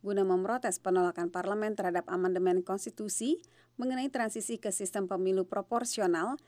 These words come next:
ketika polisi anti huru-hara mendesak maju. Siaran langsung dari tempat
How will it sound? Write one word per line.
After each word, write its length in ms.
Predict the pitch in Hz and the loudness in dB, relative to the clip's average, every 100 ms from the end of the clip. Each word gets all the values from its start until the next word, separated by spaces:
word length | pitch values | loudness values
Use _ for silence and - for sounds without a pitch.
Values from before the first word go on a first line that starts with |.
| _ _ - | _ _ -10
ketika 320 | 254 285 285 | -4 -4 -2
polisi 340 | 254 233 247 | -2 -2 -2
anti 220 | 220 214 | -2 -2
huru-hara 560 | 208 220 190 196 196 196 | -4 -4 -2 0 0 0
mendesak 460 | 196 185 175 175 - | 0 0 0 -2 -2
maju. 560 | 185 180 180 175 139 - _ _ _ | 2 4 4 0 -2 -8 _ _ _
Siaran 420 | - 185 185 180 | -6 0 2 4
langsung 400 | 196 202 - 226 | 2 0 -2 0
dari 160 | 196 - | 0 0
tempat 240 | 190 185 | -2 -2